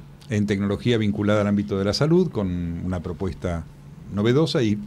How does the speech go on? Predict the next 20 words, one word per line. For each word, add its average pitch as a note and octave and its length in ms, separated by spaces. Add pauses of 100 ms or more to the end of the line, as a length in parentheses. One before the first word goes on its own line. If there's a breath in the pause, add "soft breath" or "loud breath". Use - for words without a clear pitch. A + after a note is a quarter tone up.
(220)
mismo C3+ 260
Google D#3 320
los G#2+ 160
ayudó G#2 300
a F2 60
llegar G2+ 220
a - 40
Estados A2 260
Unidos, C3+ 340
buscar G#2+ 280
su G2+ 100
primer A2 260
inversor, A2+ 580
instalar G#2 380
la A2 120
compañía, A2 520 (580 loud breath)
y A2+ 60
te G#2 120
quedaste C3 240
ahí. D3+ 180